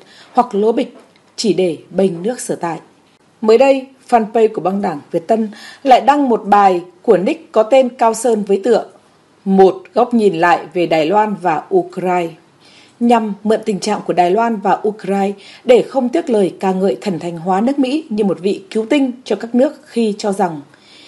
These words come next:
"Nhìn lại Ukraine, cảm thấy tiếc cho bây giờ đất nước tan hoang.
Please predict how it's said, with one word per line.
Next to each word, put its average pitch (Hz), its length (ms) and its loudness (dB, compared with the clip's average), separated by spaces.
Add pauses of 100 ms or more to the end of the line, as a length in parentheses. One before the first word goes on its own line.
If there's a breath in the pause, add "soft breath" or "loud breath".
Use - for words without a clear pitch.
(200 loud breath)
"Nhìn 185 280 4
lại 165 320 2
Ukraine, 175 460 0
cảm 156 220 0
thấy 175 140 -2
tiếc 294 280 0
cho 240 120 -2
bây 208 140 4
giờ 190 400 0
đất 175 200 -4
nước 240 260 2
tan 190 160 0
hoang. 190 320 0